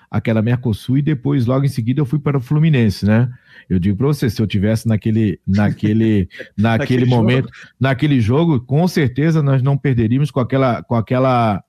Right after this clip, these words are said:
Speaker 1: é, é, vantagem. Aí eu arrumava uma confusão ali dentro, ali, nós acabava o jogo, né? Mas que não, que não ia tomar virada, não ia, né? Que, assim, pra quem, quem, quem relembra um pouquinho aquele jogo, eu tava assistindo, né?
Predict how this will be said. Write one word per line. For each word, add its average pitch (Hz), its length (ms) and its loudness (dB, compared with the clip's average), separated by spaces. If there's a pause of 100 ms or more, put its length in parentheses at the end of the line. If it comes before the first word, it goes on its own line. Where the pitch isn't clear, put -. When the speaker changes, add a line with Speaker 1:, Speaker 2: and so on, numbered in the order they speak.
(520)
Speaker 1:
é, 107 440 -2
é, 101 340 -2
vantagem. 127 800 0 (260)
Aí 120 140 -2
eu 131 100 0
arrumava 131 400 0
uma 135 100 -2
confusão 127 600 -4
ali 120 120 0
dentro, 117 320 -2
ali, 110 200 -2
nós 139 240 -4
acabava 127 500 -2
o 127 60 2
jogo, 113 320 -2
né? 143 100 0
Mas 123 240 0
que 127 80 -12
não, 131 120 0 (340)
que 156 100 -2
não 156 220 2
ia 170 120 4
tomar 147 300 0
virada, 139 480 0
não 208 220 2
ia, 151 260 2
né? 131 220 2 (320)
Que, 139 240 2
assim, 147 380 0 (340)
pra 147 160 0
quem, 190 340 0
quem, 170 480 -2
quem 165 300 0
relembra 151 420 0
um 131 60 -6
pouquinho 139 300 -4
aquele 123 200 -4
jogo, 147 240 -4
eu 127 80 -2
tava 131 220 -4
assistindo, 131 680 -2
né? 139 300 0